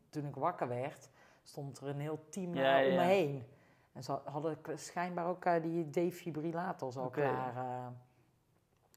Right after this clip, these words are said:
Speaker 1: Ja, en toen, toen ik dus terugkwam, toen dacht ik ook van, ik, ik weet gewoon nog heel goed, ik heb het een paar keer meegemaakt, best
Speaker 2: Oh.
Speaker 1: wel vaak zelfs ook.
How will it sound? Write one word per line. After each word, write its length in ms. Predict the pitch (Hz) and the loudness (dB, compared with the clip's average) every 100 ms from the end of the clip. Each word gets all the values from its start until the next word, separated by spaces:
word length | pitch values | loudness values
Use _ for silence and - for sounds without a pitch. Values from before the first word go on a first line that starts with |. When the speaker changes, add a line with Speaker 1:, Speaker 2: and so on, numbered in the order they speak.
| _ | _
Speaker 1:
Ja, 280 | - 147 151 | -10 -6 -4
en 160 | 175 156 | -4 -4
toen, 360 | 214 196 185 - - _ _ _ _ _ _ | -2 0 -2 -6 -20 _ _ _ _ _ _
toen 180 | - 175 | -2 2
ik 120 | 175 | 2
dus 200 | 156 143 | 0 -4
terugkwam, 640 | - 247 285 - 143 160 202 | -4 -4 -4 2 2 2 -4
toen 160 | 196 | -4
dacht 200 | 170 180 | -4 -6
ik 100 | - | -6
ook 140 | 180 170 | -8 -6
van, 280 | - 165 165 | -2 -2 -2
ik, 180 | 165 - | -10 -8
ik 140 | - 165 | -8 -2
weet 320 | 190 262 269 | 0 0 2
gewoon 180 | - 202 | 2 2
nog 140 | 185 | 4
heel 280 | 202 240 285 | 4 4 4
goed, 440 | 240 262 370 - - | 2 0 0 -4 -12
ik 140 | 175 | -6
heb 80 | 190 | -6
het 120 | 160 | -4
een 100 | - | -6
paar 260 | - 196 180 | 6 8 8
keer 220 | 208 208 | 6 4
meegemaakt, 800 | 180 147 147 139 143 220 - - | 4 0 0 0 0 -2 -6 -14
best 220 | 131 151 165 | -2 0 4
Speaker 2:
Oh. 40 | |
Speaker 1:
wel 140 | 147 123 | 4 8
vaak 300 | 165 175 - | 8 6 2
zelfs 320 | 139 123 123 | -2 0 0
ook. 360 | 123 160 233 | -2 -2 -4